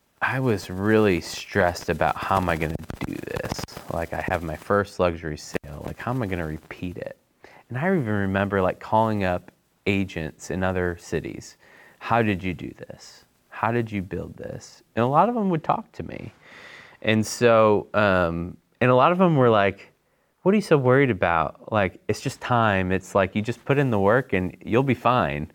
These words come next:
You know, but I was twenty-three years old. Like, I didn't know. Like, I, and so I look back, I'm like, "They were right." Like, it was, it was a lot of, like, you, I worry for no reason. But,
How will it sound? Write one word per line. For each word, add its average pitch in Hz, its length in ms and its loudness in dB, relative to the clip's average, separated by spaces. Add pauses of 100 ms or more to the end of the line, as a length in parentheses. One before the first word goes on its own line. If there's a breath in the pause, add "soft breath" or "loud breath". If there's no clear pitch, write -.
(300 loud breath)
You 127 100 4
know, 120 60 4
but 104 160 4
I 107 100 6
was 139 160 2
twenty-three 131 580 2
years 123 260 2
old. 160 200 4
Like, 101 180 2
I 120 120 2
didn't 98 380 2
know. 87 200 2
Like, 113 300 4
I, 87 160 2 (580 loud breath)
and 110 260 2
so 110 360 6
I 98 140 4
look 120 200 4
back, 107 280 2
I'm 117 120 2
like, 101 200 0
"They 113 120 2
were 110 140 2
right." 110 260 2
Like, 85 220 0
it 85 80 -2
was, 95 320 -8
it 110 80 -8
was 104 140 -6
a 95 40 -6
lot 98 240 0
of, 95 60 -2
like, 90 220 -2 (100)
you, 90 180 -10 (140)
I - 200 -4
worry 101 360 2
for - 160 -4
no 90 140 0
reason. 87 460 0
But, 90 340 2